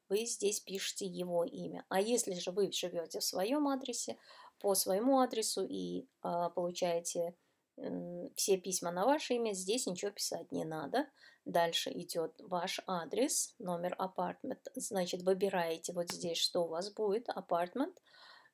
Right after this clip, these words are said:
Значит, выбрали апартмент, и дальше идет unit number, номер апартмента.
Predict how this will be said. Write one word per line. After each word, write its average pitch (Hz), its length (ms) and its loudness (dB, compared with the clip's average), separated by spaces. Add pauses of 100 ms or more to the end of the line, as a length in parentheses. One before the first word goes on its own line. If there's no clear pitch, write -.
Значит, 180 420 -2 (200)
выбрали 175 640 0 (120)
апартмент, 254 840 2 (240)
и 180 160 -2
дальше 196 400 2
идет 190 580 0
unit 185 520 -2
number, 170 340 -2
номер 196 340 0
апартмента. 175 680 -4